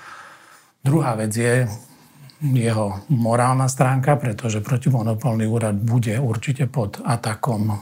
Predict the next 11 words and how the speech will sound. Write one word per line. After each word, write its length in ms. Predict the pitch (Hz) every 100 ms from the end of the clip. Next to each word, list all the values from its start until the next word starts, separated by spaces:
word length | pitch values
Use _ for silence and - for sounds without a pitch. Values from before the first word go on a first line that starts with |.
| 196 135 110
silných, 720 | 113 143 131 127 123 123 -
ktorí 160 | 117 117
sa 160 | -
budú 160 | 110 110
snažiť 400 | 117 - 110 113
byť 200 | 107 107
ešte, 240 | 110 117 - 151
ešte 240 | 127 -
silnejší. 880 | 127 131 107 110 113 - 135 143 139 - - - - - - - _ _ _ _ 151
A 320 | 107 104 113
my 100 | 139